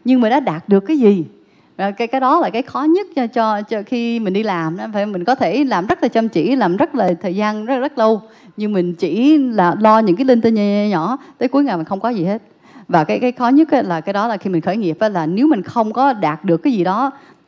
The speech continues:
thì mình sẽ không phát triển, mình sẽ không thể phát triển thêm. Ờ, thì, thì em đừng có nghĩ, em, em làm cái danh sách đó. Rồi có thể là cái, cái, um, cái món đầu tiên nó rất là nhỏ, mình thấy là mình đạt được cái này á,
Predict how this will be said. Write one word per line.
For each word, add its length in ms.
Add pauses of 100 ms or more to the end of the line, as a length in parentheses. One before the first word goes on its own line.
(100)
thì 140
mình 160
sẽ 140
không 480
phát 200
triển, 220
mình 100
sẽ 160
không 260
thể 420 (260)
phát 160
triển 140
thêm. 240 (440)
Ờ, 120
thì, 140
thì 300 (240)
em 280
đừng 120
có 60
nghĩ, 120
em, 320
em 420
làm 160
cái 80
danh 100
sách 160
đó. 280 (380)
Rồi 100
có 140
thể 300
là 180
cái, 280
cái, 320
um, 280
cái 140
món 260
đầu 140
tiên 280
nó 120
rất 180
là 60
nhỏ, 380
mình 100
thấy 180
là 240 (280)
mình 100
đạt 180
được 60
cái 140
này 240
á, 80